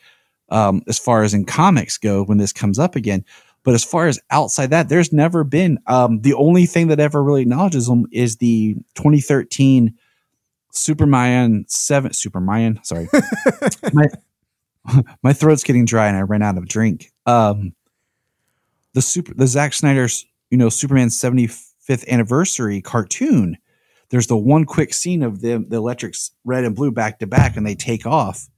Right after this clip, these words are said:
Speaker 1: you know, that acknowledges that that even happened. You know, it's always kind of been this,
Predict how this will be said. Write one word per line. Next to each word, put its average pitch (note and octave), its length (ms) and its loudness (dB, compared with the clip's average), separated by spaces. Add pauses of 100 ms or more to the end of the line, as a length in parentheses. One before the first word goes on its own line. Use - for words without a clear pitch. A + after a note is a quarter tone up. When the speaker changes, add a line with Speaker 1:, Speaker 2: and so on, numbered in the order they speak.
(520)
Speaker 1:
you A#2 80 0
know, A#2+ 100 2
that A2 120 0
acknowledges A2+ 1000 -2 (120)
that G2+ 280 -2
that E2+ 160 -10
even F2 220 -6
happened. C3 500 -2
You F2+ 120 -8
know, G2 100 0
it's G#2 160 -2
always A2+ 220 2
kind A#2+ 180 2
of G#2 80 2
been G#2 160 2
this, G2 260 -2